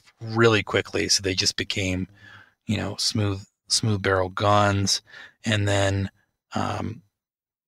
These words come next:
they couldn't, for the most part, you couldn't get a bayonet on them. So they weren't really very practical. They were kind of like the range, range toys of their days. Uh, progressive rifling, however,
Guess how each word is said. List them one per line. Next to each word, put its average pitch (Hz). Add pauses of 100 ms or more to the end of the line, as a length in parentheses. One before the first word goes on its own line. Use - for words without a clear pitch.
(240)
they 113
couldn't, 120
for 113
the 110
most 110
part, 104
you -
couldn't 104
get 98
a 92
bayonet 92
on 95
them. 92 (300)
So -
they 113
weren't 120
really 98 (680)
very 104 (480)
practical. 104
They 98
were 98
kind 113
of 98
like 95 (100)
the 104
range, 101 (160)
range 113
toys 92
of 95
their 92
days. 92 (540)
Uh, 98
progressive 147
rifling, 110 (760)
however, 104